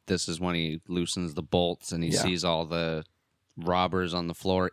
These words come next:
Speaker 1: in old animatronics.
Speaker 2: And now he's caught up about what this is all about.
Speaker 1: Kinda curious if, 'cause like you said, is it just kids' bodies?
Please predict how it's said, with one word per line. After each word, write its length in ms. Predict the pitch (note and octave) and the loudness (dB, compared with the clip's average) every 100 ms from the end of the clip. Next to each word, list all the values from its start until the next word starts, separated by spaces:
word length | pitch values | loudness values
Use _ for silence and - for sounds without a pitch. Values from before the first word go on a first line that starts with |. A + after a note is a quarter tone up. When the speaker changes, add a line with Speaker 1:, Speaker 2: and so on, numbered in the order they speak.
| - | 0
Speaker 1:
in 260 | A2 A2 | 0 2
old 300 | G2 F#2+ F#2 | 2 2 2
animatronics. 920 | E2 F#2 F2+ E2+ E2 F#2 E2+ D#2+ D#2 - | 0 0 0 -2 0 2 2 0 -2 -4
Speaker 2:
And 120 | D#2+ | -2
now 180 | F2+ F#2 | 0 0
he's 160 | F#2+ - | -2 0
caught 240 | G#2+ G2+ | 4 4
up 200 | A#2 - | 4 2
about 260 | F2+ F#2 E2 | 0 2 2
what 120 | G2+ | -2
this 180 | G2 - | -4 -4
is 100 | G2+ | 0
all 160 | G#2 A2+ | 2 2
about. 320 | B2+ C3 - - - - | 2 2 -4 -14 -20 -6
Speaker 1:
Kinda 240 | - D3+ F3 | 0 0 0
curious 560 | - C3 C#3 C#3+ B2+ | 2 2 4 2 0
if, 840 | D#2 G#2 G2+ - - - - - - _ _ - | 2 2 2 -4 -16 -18 -18 -20 -20 _ _ -2
'cause 180 | A2 | 2
like 180 | A2+ A#2+ | 2 2
you 120 | A2+ | 0
said, 300 | G2+ A2 G2 | 2 2 2
is 200 | D#2+ G#2 | 2 0
it 140 | G#2+ G#2+ | 0 0
just 200 | A2 - | -4 -2
kids' 320 | A#2 G#2+ F#2 | 0 0 -2
bodies? 480 | E2+ F2+ F#2+ B2 | -2 0 0 -2